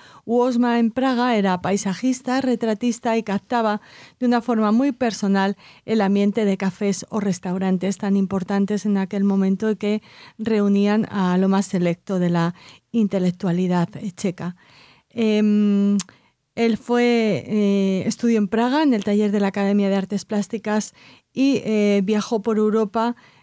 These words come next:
para participar en su primera exposición con el grupo artístico praguense Osma, siendo el autor que más obras aportó a la misma. Es un artista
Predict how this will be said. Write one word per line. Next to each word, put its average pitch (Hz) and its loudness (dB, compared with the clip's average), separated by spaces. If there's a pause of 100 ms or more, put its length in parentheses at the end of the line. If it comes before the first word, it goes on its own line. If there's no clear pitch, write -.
(140)
para 226 0
participar 202 -2
en 214 2
su 196 -4
primera 202 0
exposición 220 -2
con 233 0
el 190 2
grupo 196 -2
artístico 202 -6
praguense 208 -2 (320)
Osma, 202 0
siendo 226 0
el 220 2
autor 220 0
que 214 -4
más 196 0
obras 196 -2 (360)
aportó 208 -4 (160)
a 208 -4
la 185 0
misma. 175 -4 (340)
Es 214 -4
un 220 2
artista 202 -2